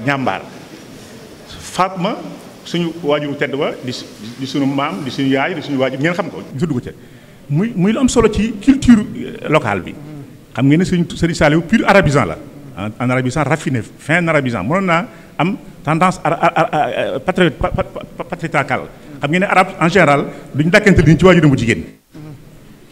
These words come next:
Kenn doo fi dégg ñu naan la Mouhamed Ibn Amina. Wala fii koy xañ ne koy way, way ak yooyu di ko wax, waaye duñ ko wax. Pour ñoom nit ci baayam lañ ko déggal. Dañuy wax ne sax Alxuraan àdduna ci ud'uuhum li aabaa'ihim huwa aqsatu inda Allaah. Waaye loolu dafa fekk muy culture arabe bu fa nekkoon. Waaye li ma ci bëgg a wax rek mooy Serigne Saliou da ko consacré, da ko bàyyi.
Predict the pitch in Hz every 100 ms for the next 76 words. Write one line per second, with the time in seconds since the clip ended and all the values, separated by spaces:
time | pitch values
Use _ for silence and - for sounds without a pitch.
0 | - 151 196 190 196 175 180 170 165 156
1 | 156 165 160 185 170 - 135 113 85 87
2 | 107 104 143 147 143 139 147 135 135 139
3 | 151 156 156 143 139 131 151 143 143 113
4 | 76 - - - - - - - 180 175
5 | 180 190 190 139 190 208 175 131 139 120
6 | 82 85 131 131 247 214 147 139 139 131
7 | 131 117 127 131 170 139 143 117 127 113
8 | 160 202 - - 214 - 160 143 123 113
9 | 104 80 - - - - 117 160 165 208
10 | 165 170 262 269 233 175 139 127 110 76
11 | - - - - - - 139 196 262 262
12 | 202 156 156 160 180 185 170 165 175 185
13 | 156 123 117 165 147 123